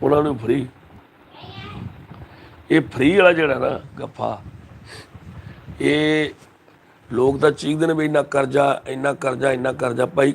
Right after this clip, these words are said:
ਕਰਜ਼ਾ ਅਜੇ ਇਹਦੂ ਪੂਰਾ, ਇਹ ਪੰਜ ਸਾਲ ਹੁੰਦਿਆਂ ਤੱਕ ਸੌ ਦੇ ਲਾਗੇ ਚਲਾ ਜਾਣਾ ਜੇ, ਕਿਉਂਕਿ ਨਾ ਤਾਂ ਇਹਨਾਂ ਨੂੰ ਆਉਂਦੀ ਪਈ ਰੇਤੇ ਦੀ ਕਮਾਈ, ਤੇ ਨਾ ਇਹਨਾਂ ਨੂੰ ਬਜਰੀ ਦੀ ਕਮਾਈ ਆਉਂਦੀ ਪਈ।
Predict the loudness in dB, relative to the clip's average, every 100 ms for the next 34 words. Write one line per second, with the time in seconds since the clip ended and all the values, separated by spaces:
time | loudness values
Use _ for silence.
0 | 4 2 6 4 4 2 2 2 0 -6
1 | -10 -18 -20 -18 -2 2 4 4 2 -8
2 | -4 0 0 0 0 2 2 4 6 6
3 | 4 -2 -2 -2 -4 -6 -16 _ _ _
4 | _ _ _ _ -12 2 6 8 6 6
5 | 4 4 2 2 -2 -4 -6 -8 -12 -18
6 | -20 -20 -20 -20 -20 -20 -20 -20 -20 -20
7 | -20 -20 4 6 8 6 6 6 6 4
8 | 4 4 4 0 -4 _ _ _ _ _
9 | -20 -8 -2 0 2 6 6 6 0 0
10 | 0 2 4 4 4 4 6 4 2 0
11 | 0 -2 -2 -4 -2 -2 -2 -4 -6 -8
12 | -12